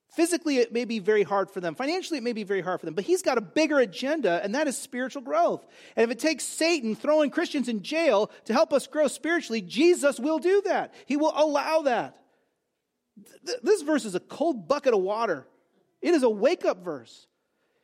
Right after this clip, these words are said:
And guess what? He, he says, "Don't be afraid." He says, "For ten days." Now listen, he's about to throw some of you into prison to test you,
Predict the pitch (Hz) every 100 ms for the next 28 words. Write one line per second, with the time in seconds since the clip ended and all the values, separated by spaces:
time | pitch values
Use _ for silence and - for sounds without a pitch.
0 | - 208 190 349 339 311 277 285 - 285
1 | 214 - 311 370 349 330 330 - 381 233
2 | 214 220 294 - 247 285 254 254 135 -
3 | _ _ 208 185 135 - _ _ - 214
4 | 294 262 277 254 262 247 254 226 233 233
5 | 226 202 175 - 175 170